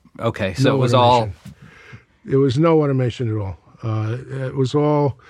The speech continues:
Speaker 2: it was an old quad eight console with detented E Qs, two D B steps on the
Speaker 1: Mm-hmm.
Speaker 2: E Qs. And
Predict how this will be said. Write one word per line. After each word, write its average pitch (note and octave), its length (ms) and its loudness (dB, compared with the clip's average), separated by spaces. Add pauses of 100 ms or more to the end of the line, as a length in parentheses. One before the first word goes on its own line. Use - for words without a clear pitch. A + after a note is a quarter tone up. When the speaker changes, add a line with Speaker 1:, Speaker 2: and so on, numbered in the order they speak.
(560)
Speaker 2:
it B2+ 40 -4
was B2 180 0
an A#2+ 100 -2
old D3 200 -2
quad D3 320 0
eight C#3+ 220 2 (220)
console C#3 600 -2
with A#2+ 160 0 (420)
detented D#3 600 0
E D3 160 2
Qs, D#3 480 2
two D3 140 0
D D3+ 160 2
B D3+ 160 2
steps - 580 -4
on G#2+ 140 0
the G#2+ 80 2
Speaker 1:
Mm-hmm. B2+ 100 2
Speaker 2:
E D#3 60 -2
Qs. D3 520 -2
And B2 240 -2